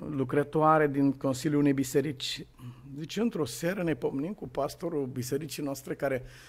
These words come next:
era o biserică prosperă, cu un nume mare în oraș.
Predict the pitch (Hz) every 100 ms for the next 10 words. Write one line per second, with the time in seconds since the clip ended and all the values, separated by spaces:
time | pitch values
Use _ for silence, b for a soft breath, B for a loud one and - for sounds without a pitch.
0 | b b b b _ _ _ _ _ _
1 | _ - - - - - 139 127 135 123
2 | - - - 165 180 180 - 147 170 175
3 | 160 151 151 170 156 147 127 127 123 -